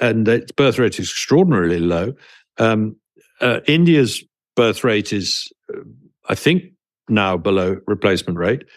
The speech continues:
Um, uh, you know, so, uh, in terms of the, you know, when we get to between nine and ten billion people, which is where we now think the population will peak in the second half of the twenty-first century,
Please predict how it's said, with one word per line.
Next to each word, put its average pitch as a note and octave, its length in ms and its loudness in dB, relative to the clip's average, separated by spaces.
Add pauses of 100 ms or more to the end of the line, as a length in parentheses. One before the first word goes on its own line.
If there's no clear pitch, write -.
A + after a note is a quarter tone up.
(420)
Um, G#2+ 340 -2 (160)
uh, A#2 260 -2 (160)
you B2+ 120 0
know, A2+ 180 2
so, C3 360 0 (680)
uh, - 40 -10
in C3+ 720 -4
terms F3 400 2
of C3+ 200 -2 (420)
the, C3+ 240 -2 (540)
you C3 80 2
know, A#2+ 100 2
when E3 160 4
we D3 100 2
get D3 300 -2
to B2 380 0 (880)
between B2 300 0
nine C3 240 0
and G#2 160 -2
ten A#2+ 220 -2
billion A2+ 300 -2
people, G#2 340 0
which G#2+ 180 -4
is F#2+ 100 -2
where A2+ 280 2
we A2+ 140 2
now A2 320 0
think - 500 -6
the G2+ 100 -6
population G#2 680 -2
will G2 180 0 (120)
peak - 580 0
in G#2 120 -6
the F2+ 80 -8
second G2+ 320 -2
half F#2 180 -2
of F2+ 80 -10
the F#2+ 60 -4
twenty-first F2+ 500 -4
century, G#2+ 540 -4